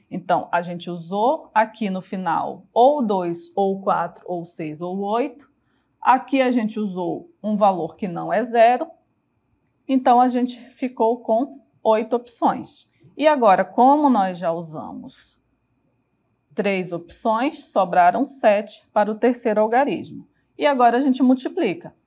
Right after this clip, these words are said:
Oito vezes oito vezes sete vezes quatro, que dá mil setecentos e noventa e dois.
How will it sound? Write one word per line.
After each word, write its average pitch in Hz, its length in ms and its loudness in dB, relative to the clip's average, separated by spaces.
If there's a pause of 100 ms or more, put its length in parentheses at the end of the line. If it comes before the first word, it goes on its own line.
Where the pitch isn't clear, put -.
(180)
Oito 208 340 0
vezes 165 320 -10
oito 233 380 -4
vezes 185 280 -8
sete 175 320 -8
vezes 196 280 -10
quatro, 254 440 0
que 240 140 -8
dá 214 400 0 (560)
mil 226 260 2
setecentos 226 760 -4
e 220 40 -4
noventa 226 420 -2
e - 20 0
dois. - 480 -6